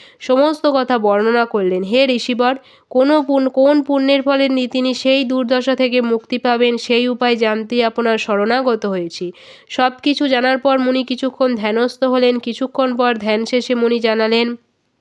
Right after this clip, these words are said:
"হে মহারাজ, তোমার পিতা কর্মফলের কারণে এই নরক যন্ত্রণা ভোগ করছে। পূর্বজন্মে তোমার পিতা অত্যাধিক কামাচারী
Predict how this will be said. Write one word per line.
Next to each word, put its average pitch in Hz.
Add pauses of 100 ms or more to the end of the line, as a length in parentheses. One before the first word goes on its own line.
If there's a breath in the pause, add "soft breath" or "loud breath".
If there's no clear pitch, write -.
(600)
"হে 247
মহারাজ, 233 (380 loud breath)
তোমার 269
পিতা 269
কর্মফলের 254
কারণে 247
এই 240
নরক 233
যন্ত্রণা 240
ভোগ 208
করছে। 202
পূর্বজন্মে 262
তোমার 247
পিতা 247
অত্যাধিক 240
কামাচারী 240